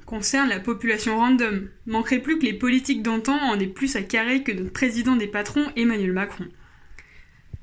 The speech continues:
Bon bah, et tout ça, bien sûr, c'est sans parler du fait que n'importe quelle personne assez âgée pour l'avoir connu a pu observer le changement. La disparition des insectes, par exemple, c'est le fameux exemple des insectes qui ne viennent plus s'écraser sur les pare-brises.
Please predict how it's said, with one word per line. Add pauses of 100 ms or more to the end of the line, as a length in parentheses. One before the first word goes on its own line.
Bon
bah,
et
tout
ça,
bien
sûr, (240)
c'est
sans
parler
du
fait
que
n'importe
quelle
personne
assez
âgée
pour
l'avoir
connu (340)
a
pu
observer
le
changement. (440)
La
disparition
des
insectes,
par
exemple,
c'est
le
fameux
exemple
des
insectes
qui
ne
viennent
plus
s'écraser
sur
les
pare-brises.